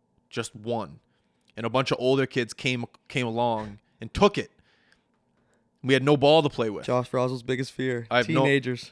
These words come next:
Speaker 1: Oh my God.
Speaker 2: <laughs>
Speaker 1: These, like, yeah, they're, at the time they were probably, like, fifteen,
Speaker 2: Yeah,
Speaker 1: maybe
Speaker 2: definitely.
Speaker 1: sixteen.
Speaker 2: Yeah, you at that age where you're just like, "Fuck these guys."
Speaker 1: Yeah, we're, like, nine. And we have one ball left.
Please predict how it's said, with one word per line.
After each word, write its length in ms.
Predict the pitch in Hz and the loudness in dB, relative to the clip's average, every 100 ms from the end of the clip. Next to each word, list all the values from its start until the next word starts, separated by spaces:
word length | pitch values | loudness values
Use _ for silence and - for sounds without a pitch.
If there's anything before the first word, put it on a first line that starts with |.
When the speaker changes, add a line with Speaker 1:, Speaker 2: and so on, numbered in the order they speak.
| _ | _
Speaker 1:
Oh 180 | 120 156 | 0 2
my 160 | 131 110 | 0 -4
God. 480 | 131 120 113 104 - - _ _ _ | -2 0 0 -4 -10 -20 _ _ _
Speaker 2:
<laughs> 400 | - _ _ - | -20 _ _ -6
Speaker 1:
These, 220 | 131 117 | -4 -2
like, 180 | 131 123 | -2 4
yeah, 140 | 143 | 4
they're, 140 | 123 139 - | 4 2 2
at 120 | 147 | 0
the 60 | 160 | 4
time 320 | 190 185 - | 6 6 8
they 100 | 156 | 8
were 120 | 156 | 8
probably, 420 | - 139 135 131 | 6 4 4 2
like, 220 | 117 104 - _ | 0 -2 -10 _
fifteen, 640 | - 120 - 117 110 98 104 _ _ _ _ - | -4 -2 -6 -14 -14 -18 -20 _ _ _ _ -4
Speaker 2:
Yeah, 140 | 180 | -2
Speaker 1:
maybe 120 | 131 | 0
Speaker 2:
definitely. 280 | 143 160 127 | 0 2 0
Speaker 1:
sixteen. 460 | 110 131 113 107 107 _ _ | -4 -6 -6 -10 -18 _ _
Speaker 2:
Yeah, 140 | 214 131 | 0 0
you 140 | 143 | 0
at 100 | 147 | 0
that 160 | 139 120 | 0 0
age 180 | 117 | -2
where 80 | 131 | -2
you're 80 | 120 | -4
just 140 | 113 - | -4 -10
like, 140 | - | -10
"Fuck 240 | - 135 | -6 -6
these 160 | - 110 | -6 -10
guys." 340 | 127 - 117 | -8 -8 -6
Speaker 1:
Yeah, 180 | 127 113 | -4 -4
we're, 140 | 110 123 | -2 -2
like, 160 | 113 | -4
nine. 520 | 113 117 117 110 107 - - - - | -6 -6 -4 -4 -8 -12 -12 -10 0
And 60 | |
we 60 | 147 | 4
have 160 | 147 147 | 4 6
one 220 | 165 175 | 4 4
ball 400 | 139 147 123 113 | 4 6 6 4
left. 380 | 107 117 - | 0 -6 -12